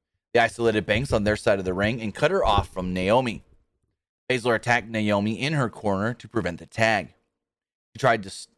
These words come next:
to the st-, she tried to stomp on Naomi's bad arm, and Naomi moved the arm, and Banks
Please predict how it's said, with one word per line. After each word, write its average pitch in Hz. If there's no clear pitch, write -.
to 131
the 95
st-, -
she -
tried 151
to 131
stomp 170
on 151
Naomi's 117
bad 147
arm, 95
and 104
Naomi 117
moved 127
the 117
arm, 98
and 107
Banks 113